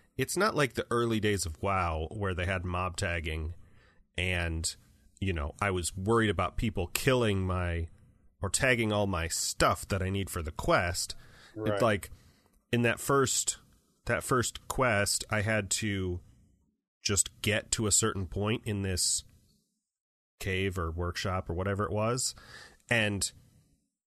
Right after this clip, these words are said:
Speaker 1: you know, it was actually easier because people were killing the stuff that was maybe gonna aggro me or get in my way. Like, it wasn't annoying from a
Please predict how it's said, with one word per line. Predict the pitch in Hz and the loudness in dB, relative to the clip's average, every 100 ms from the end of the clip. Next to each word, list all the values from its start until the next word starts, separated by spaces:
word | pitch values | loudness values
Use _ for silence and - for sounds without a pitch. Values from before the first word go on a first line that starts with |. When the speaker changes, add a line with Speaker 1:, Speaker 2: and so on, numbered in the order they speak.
| _ _ _ _ _ _ | _ _ _ _ _ _
Speaker 1:
you | 120 | -2
know, | 101 85 - - | 0 -4 -6 -2
it | |
was | 117 120 | 0 2
actually | 135 - 104 - | 2 2 0 0
easier | 175 151 101 95 | 0 2 2 0
because | 87 92 107 98 | 0 -2 -2 -2
people | - 120 113 | -2 -2 -2
were | 98 | -2
killing | - - 120 120 98 | -4 0 0 0 -2
the | 90 | -2
stuff | - 87 - | -4 -4 -6
that | - | -8
was | 90 80 - - | -6 -4 -6 -6
maybe | 101 95 87 | -4 -2 -4
gonna | 87 82 - | -4 -6 -6
aggro | 92 95 87 | -6 -4 -4
me | 85 | -4
or | 76 | -6
get | 76 87 | -6 -6
in | 80 | -6
my | 76 | -6
way. | 85 78 82 | -6 -6 -6
Like, | 101 104 | -6 -4
it | 101 | -2
wasn't | 110 147 135 - | 2 4 4 2
annoying | 110 110 131 127 113 | 0 2 2 2 0
from | - 101 | -2 -2
a | 90 85 | -2 -6